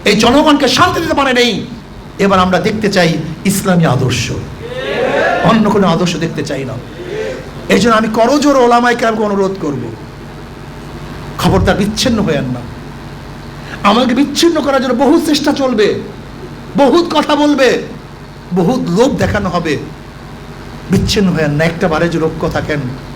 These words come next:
ইসলামের পক্ষে থাকেন, ইনশাআল্লাহ আপনারাই বিজয় হবেন,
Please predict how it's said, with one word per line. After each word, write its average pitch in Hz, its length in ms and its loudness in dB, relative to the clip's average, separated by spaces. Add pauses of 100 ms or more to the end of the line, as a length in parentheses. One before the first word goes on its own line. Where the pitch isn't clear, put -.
(320)
ইসলামের 190 460 2
পক্ষে 233 260 0
থাকেন, 170 380 0 (1000)
ইনশাআল্লাহ 214 720 4 (680)
আপনারাই 226 380 2
বিজয় 214 320 4
হবেন, 196 280 2